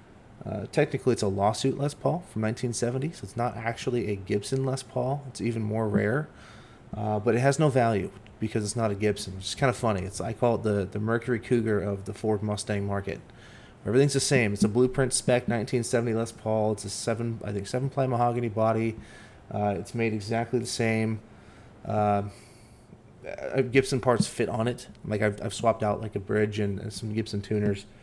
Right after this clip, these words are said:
Uh, I mean, mahogany neck. It's got everything. So it's just, it's kinda funny that no one really has interest in these. Um, fun piece of trivia: it's the same guitar that Slash from Guns N' Roses started out with when he was first starting to play. I think the same color, too. It's a black with a cream trim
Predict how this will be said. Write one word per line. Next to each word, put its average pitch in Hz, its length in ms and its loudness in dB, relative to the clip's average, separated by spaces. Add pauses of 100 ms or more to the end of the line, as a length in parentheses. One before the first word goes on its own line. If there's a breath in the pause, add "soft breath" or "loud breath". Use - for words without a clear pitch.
(680 loud breath)
Uh, 107 300 2
I 120 60 2
mean, 113 280 4 (720 loud breath)
mahogany 117 320 0
neck. 107 240 0
It's 107 120 -4
got 139 140 6
everything. 104 380 6
So 104 480 0 (760 loud breath)
it's - 100 -10
just, - 260 -4
it's 110 180 -4
kinda 120 200 0
funny 117 240 2
that 101 100 2
no 110 120 0
one 107 120 2
really 107 120 2
has 107 160 2
interest 110 320 -2
in 135 80 -2
these. 156 340 -2 (200)
Um, 104 340 -4 (540 loud breath)
fun 143 160 2
piece 156 180 0
of 123 60 -8
trivia: 135 420 4
it's 104 120 -2
the 113 80 -6
same 127 260 2
guitar 117 380 2
that 104 140 0
Slash 110 420 0
from 110 100 -8
Guns 104 180 -2
N' 101 60 -4
Roses 104 280 -2
started 101 360 -2
out 101 140 2
with 101 280 -4 (360 loud breath)
when 107 80 -6
he 110 80 0
was 101 100 -8
first 107 240 -4
starting 101 180 -4
to 101 60 -4
play. 101 360 -2 (360 loud breath)
I - 60 -2
think 135 120 4
the 117 60 -6
same 117 220 2
color, 104 240 0
too. 101 180 0
It's 95 160 -2
a 104 60 -2
black 101 520 -4
with 104 200 -6
a 104 80 -4
cream 113 320 -2
trim 110 340 -2